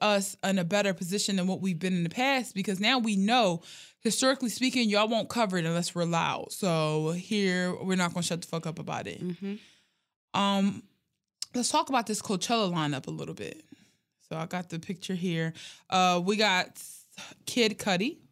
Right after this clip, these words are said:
Speaker 1: We got some Solange. We got some Childish Gambino.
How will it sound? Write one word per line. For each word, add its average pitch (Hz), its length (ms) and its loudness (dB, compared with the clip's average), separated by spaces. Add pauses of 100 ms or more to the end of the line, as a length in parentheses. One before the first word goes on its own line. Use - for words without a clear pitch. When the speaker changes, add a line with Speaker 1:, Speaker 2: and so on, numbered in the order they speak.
(300)
Speaker 1:
We 190 80 -2
got 180 200 0
some 175 160 -4
Solange. 175 800 -4 (680)
We 202 100 -2
got 180 200 2
some 170 300 -2 (300)
Childish 185 500 0
Gambino. 180 840 2